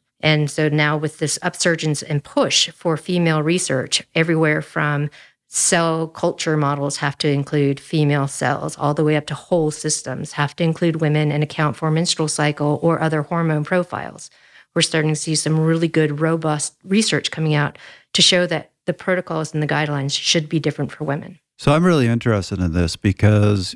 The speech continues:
Speaker 2: you look at sports nutrition right now, it is all about carbohydrates. Like, you look at the work of Doctor Eukendrup, and it's,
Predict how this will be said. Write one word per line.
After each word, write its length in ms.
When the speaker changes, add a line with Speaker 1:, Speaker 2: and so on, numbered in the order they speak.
Speaker 2:
you 300
look 200
at 160
sports 420
nutrition 480
right 220
now, 300
it 140
is 140
all 320
about 420
carbohydrates. 840
Like, 140
you 80
look 140
at 60
the 100
work 220
of 60
Doctor 320
Eukendrup, 640
and 120
it's, 240